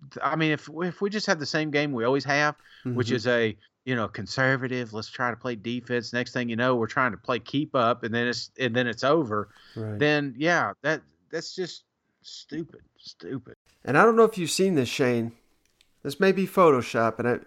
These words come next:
Speaker 2: if it is, it was a good one. I got fooled on it. But have you seen old, uh, there's, there's people in Vol Twitter that have been, you know, clamoring for Hugh Freeze.
Speaker 1: Yeah.
Speaker 2: And damn, Hugh is D M'ing them.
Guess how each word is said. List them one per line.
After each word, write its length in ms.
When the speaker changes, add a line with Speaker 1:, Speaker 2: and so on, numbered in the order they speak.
Speaker 2:
if 220
it 100
is, 220
it 60
was 100
a 60
good 180
one. 140
I 120
got 220
fooled 240
on 160
it. 140
But 260
have 160
you 140
seen 280
old, 320
uh, 200
there's, 220
there's 180
people 380
in 120
Vol 240
Twitter 400
that 180
have 160
been, 320
you 80
know, 120
clamoring 580
for 140
Hugh 240
Freeze. 520
Speaker 1:
Yeah. 140
Speaker 2:
And 120
damn, 260
Hugh 340
is 140
D 240
M'ing 260
them. 160